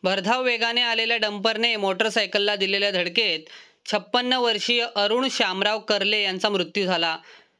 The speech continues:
या अपघाताप्रकरणी खांदेश्वर पोलीस ठाण्यात डंपर चालक रवी प्रकाश विश्वनाथ चौधरी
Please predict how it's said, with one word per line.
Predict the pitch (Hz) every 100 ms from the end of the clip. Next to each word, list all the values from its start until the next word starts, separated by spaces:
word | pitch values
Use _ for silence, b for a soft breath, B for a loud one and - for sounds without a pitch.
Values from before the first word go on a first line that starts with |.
| _
या | 196 214
अपघाताप्रकरणी | 190 208 214 220 220 226 220 240 208 185
खांदेश्वर | 175 190 208 240 220
पोलीस | 208 202 208
ठाण्यात | 202 202 214 180
डंपर | 175 180 214 196
चालक | 208 190 208 190
रवी | 196 202
प्रकाश | 220 214 - 214 208
विश्वनाथ | 185 214 208 208
चौधरी | - 175 180 208 226 160